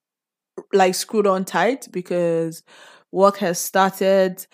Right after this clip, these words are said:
and I need to just, just take it as it is. So I hope you guys enjoyed this episode. I hope this will help someone, okay?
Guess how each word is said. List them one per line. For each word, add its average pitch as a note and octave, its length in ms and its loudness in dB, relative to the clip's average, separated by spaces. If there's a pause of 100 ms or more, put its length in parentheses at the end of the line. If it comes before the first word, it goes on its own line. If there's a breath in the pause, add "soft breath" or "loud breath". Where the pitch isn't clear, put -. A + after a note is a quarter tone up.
(320 soft breath)
and E3 480 -2 (100)
I F#3+ 160 2
need G#3+ 260 2
to F#3+ 120 -2
just, F#3+ 540 0 (920 soft breath)
just G#3+ 240 2
take G#3 180 4
it F#3+ 120 2
as F3 200 -2
it F3 80 -4
is. F3 320 2
So F3 580 0
I G3 120 0
hope G4 300 8 (280 loud breath)
you C4 140 -2
guys C4+ 300 6
enjoyed A3 580 2
this G#3+ 300 -2
episode. A#3+ 680 0
I F#3+ 220 0
hope A#3 380 2
this A3 320 2
will F#3 120 4
help G3 180 4
someone, F3+ 520 0 (440 loud breath)
okay? F#3 500 -2